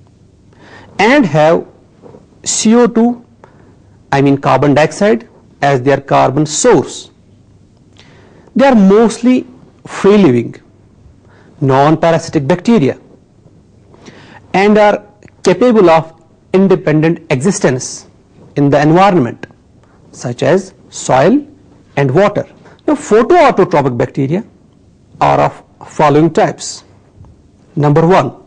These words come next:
green sulfur bacteria. These are small, non-motile, rod-shaped bacteria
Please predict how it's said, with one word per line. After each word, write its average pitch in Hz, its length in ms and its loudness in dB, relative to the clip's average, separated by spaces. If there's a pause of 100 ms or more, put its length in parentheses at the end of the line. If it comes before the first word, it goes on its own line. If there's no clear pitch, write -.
(380)
green 165 360 2
sulfur 151 400 -2
bacteria. 175 540 -2 (500)
These 240 400 2
are 170 340 0 (480)
small, 208 720 0 (420)
non-motile, 160 760 0 (680)
rod-shaped 165 680 0
bacteria 233 520 -2